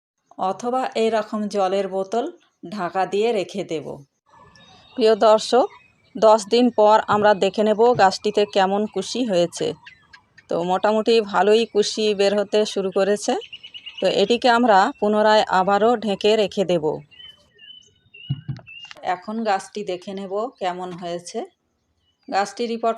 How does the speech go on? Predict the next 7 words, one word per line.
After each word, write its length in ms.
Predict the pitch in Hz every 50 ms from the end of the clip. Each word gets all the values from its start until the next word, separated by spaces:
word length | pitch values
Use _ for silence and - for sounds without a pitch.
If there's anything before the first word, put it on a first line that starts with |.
| 226 -
করা 180 | 226 226 233 226
হয়েছিল 440 | 220 220 214 214 214 - - 220 214 220 220 220
প্রায় 340 | - 202 202 196 190 196 196 190 180
দু 100 | 196 190 190
মাস 200 | 185 175 175 - - - - - 165
আগে। 240 | 160 143 165 175 214 311 - _ _ _ _ _ _ _ _ _ _ _ _ _ _ _ _ _ _ _ _ _ _ _ _ _ _
তো 60 | 170